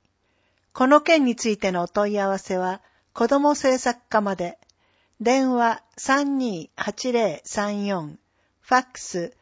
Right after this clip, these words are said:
七六五一零三。ホームページのキューアールコードが掲載されています。小中学生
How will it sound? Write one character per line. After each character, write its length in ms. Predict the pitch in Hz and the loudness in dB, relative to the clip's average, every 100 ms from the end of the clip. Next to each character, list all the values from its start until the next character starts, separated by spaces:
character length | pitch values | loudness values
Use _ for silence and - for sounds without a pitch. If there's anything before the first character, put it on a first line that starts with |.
| _ _ - | _ _ -4
七 320 | 233 254 262 | 0 2 2
六 500 | 254 247 190 185 - _ - | 0 -2 -2 -2 -6 _ -4
五 360 | 208 262 277 277 | 4 6 6 2
一 500 | 254 - 185 175 _ | -2 -4 -4 -4 _
零 240 | 196 220 220 | -2 0 0
三。 460 | - 214 180 160 - _ _ _ _ _ _ | -2 -4 -4 -10 -18 _ _ _ _ _ _
ホ 240 | - 294 | 2 4
ー 20 | 294 | 4
ム 160 | 294 | 2
ペ 180 | 294 269 | 4 2
ー 20 | |
ジ 160 | 220 202 | 2 -4
の 240 | 190 202 - | -6 -6 -10
キ 140 | - | -4
ュ 100 | 302 | 0
ー 120 | 311 302 | 4 4
ア 20 | |
ー 40 | |
ル 100 | 302 | 2
コ 180 | - 285 | 2 2
ー 40 | |
ド 100 | 214 | 2
が 140 | 180 151 | -2 -4
掲 240 | - 202 | -2 -2
載 240 | - 202 196 | 0 -2 -2
さ 160 | 196 | -2
れ 120 | 180 | -2
て 120 | 170 170 | -2 -4
い 120 | 160 | -6
ま 180 | 156 185 | -8 -12
す。 300 | - - _ _ _ _ _ _ _ _ _ _ _ _ _ _ _ _ _ _ _ _ | -16 -20 _ _ _ _ _ _ _ _ _ _ _ _ _ _ _ _ _ _ _ _
小 380 | - - 320 339 | -8 0 2 2
中 360 | 339 320 311 302 | 0 -2 0 2
学 260 | 294 294 | 0 -2
生 540 | - - 180 156 - | -8 -4 -2 -2 -8